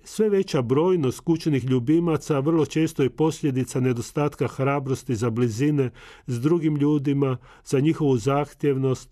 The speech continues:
pa čak i blagoslovnost? Jednostavan dodir, zagrljaj, ima toliku rječitost.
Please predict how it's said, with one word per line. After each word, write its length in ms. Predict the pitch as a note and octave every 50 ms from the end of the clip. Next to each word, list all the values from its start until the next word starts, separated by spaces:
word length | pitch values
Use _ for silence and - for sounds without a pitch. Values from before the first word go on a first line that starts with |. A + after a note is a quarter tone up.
| - _ -
pa 100 | - D3
čak 240 | - F3+ D#3 - D#3
i 40 |
blagoslovnost? 1080 | A#2+ A2+ C#3 C3 A#2+ G2 G2 - - - G2+ F#2 F2 F2+ F2+ F2 - - - - - - - - - - - _ - -
Jednostavan 720 | C#3 D3+ D3 C#3 C3 - - - A2+ A2 G#2+ G2+ G#2+ G#2
dodir, 460 | B2 B2+ C3+ C3 B2+ B2 A#2+ A2 A2 - _ _ - - - -
zagrljaj, 800 | - A2+ F#2+ A2 C#3 C3+ C3+ B2+ B2+ A#2 A2+ A2+ A2 G#2 G2+ G2 - _ _ _ _ _ _ - - - - -
ima 200 | - G#3 G#3 G#3
toliku 400 | F#3+ - F#3+ G3+ G#3+ G#3+ - E3
rječitost. 880 | C3+ C3 C3 B2+ B2 - - F#2 - - F2+ E2 - - - _ _